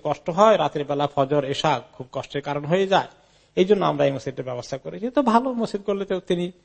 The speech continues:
সরল মনে বলছেন যে, "ঠিক আছে, আমি তবুক থেকে ঘুরে আসি।" তো কব-, তবুক থেকে ঘুরে আসার পরে তখন তিনি বলেন, "ইন্না আলা সাফার ওয়ালাকিন ইদা রাজানা ইনশাআল্লাহ", এখন তো সফরে রওনা হয়ে যাচ্ছি, সফর থেকে ঘুরে আসি, ইনশাআল্লাহ আমরা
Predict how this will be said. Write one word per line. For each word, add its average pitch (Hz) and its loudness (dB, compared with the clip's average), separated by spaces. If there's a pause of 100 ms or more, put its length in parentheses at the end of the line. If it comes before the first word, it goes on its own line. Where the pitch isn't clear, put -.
(180)
সরল 185 6
মনে 165 4
বলছেন 156 -2
যে, 160 -2
"ঠিক 185 2
আছে, 165 2
আমি 151 -4
তবুক 151 -6
থেকে 151 -2
ঘুরে 143 0
আসি।" - -12 (1000)
তো 170 6
কব-, 180 2
তবুক 208 2
থেকে 220 2
ঘুরে 196 4
আসার 185 2
পরে 214 0 (420)
তখন 135 -2
তিনি 160 0
বলেন, 180 0
"ইন্না 208 6
আলা 156 6
সাফার 208 6 (460)
ওয়ালাকিন 220 6
ইদা 180 4
রাজানা 185 4
ইনশাআল্লাহ", 202 0
এখন 196 -4
তো 202 0
সফরে 196 0
রওনা 196 2
হয়ে 214 4
যাচ্ছি, 262 0 (420)
সফর 135 0
থেকে 185 0
ঘুরে 226 6
আসি, 240 2
ইনশাআল্লাহ 196 0 (600)
আমরা 139 2